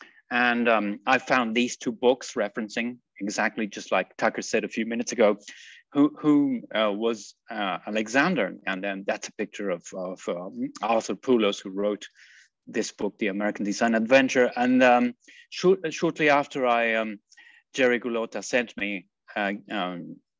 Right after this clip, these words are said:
this book of Elements of Design, and that's when I clicked. And I, I, and that was something I, I was, I was really looking for some answers. So it was kind of a personal quest. And yes, quoting Poulos from this book,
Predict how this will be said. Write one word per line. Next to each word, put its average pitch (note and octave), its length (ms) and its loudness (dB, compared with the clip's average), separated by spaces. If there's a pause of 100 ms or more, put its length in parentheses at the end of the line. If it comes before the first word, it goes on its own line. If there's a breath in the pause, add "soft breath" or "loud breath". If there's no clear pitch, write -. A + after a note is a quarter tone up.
(160)
this A#2 240 0
book - 300 -4
of G#2 160 -8
Elements G#2+ 380 -2
of F#2+ 100 -6
Design, G2+ 420 -2
and G2 160 -6
that's G#2+ 280 -4
when F#2+ 120 -8
I F2+ 220 -12
clicked. - 480 -6 (600 soft breath)
And A2 120 -6
I, G#2+ 200 0
I, G#2 120 -6
and A2+ 140 -8
that A2 180 -2
was G#2+ 100 -10
something G#2 320 -4
I, F#2 280 0
I - 20 0
was, G2+ 300 -6 (180)
I A#2+ 60 2
was A#2+ 180 4
really A#2 220 0
looking A#2 200 0
for - 140 -6
some A2 240 -2
answers. G2 520 -4 (560 soft breath)
So - 160 4
it D#3 180 8
was F#3 100 4
kind F3 180 -2
of E3+ 140 -2
a B2 60 -4
personal A#2 420 -4
quest. - 440 0 (180)
And A2 180 -2
yes, F#2+ 400 2 (560 loud breath)
quoting C#3 480 2
Poulos C#3 500 2
from G#2 200 -8
this A#2+ 160 -6
book, A2+ 340 2